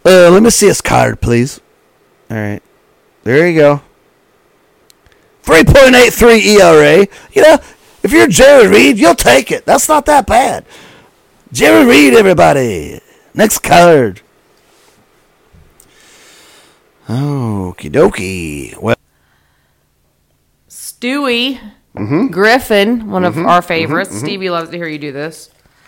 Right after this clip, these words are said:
Speaker 2: Oh, my word! This could not have been a better choice for him.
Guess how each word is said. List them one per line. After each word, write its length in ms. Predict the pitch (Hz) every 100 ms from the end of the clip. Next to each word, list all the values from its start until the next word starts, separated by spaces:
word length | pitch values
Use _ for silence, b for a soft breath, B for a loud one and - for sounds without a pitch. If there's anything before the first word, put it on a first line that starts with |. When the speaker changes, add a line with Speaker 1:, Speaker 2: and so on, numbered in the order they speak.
| _ _ _ _ _ _ _ _ _ _ _ _ _ _ _ _ _ -
Speaker 2:
Oh, 320 | 240 233 208
my 300 | 185 175 170
word! 320 | 165 185 175
This 200 | 170 165
could 160 | - 180
not 160 | 165
have 120 | 156 151
been 240 | 151 151 160
a 80 | 151
better 500 | 143 156 147 143 143 B B B
choice 360 | - 90 90 -
for 140 | -
him. 340 | 147 - 143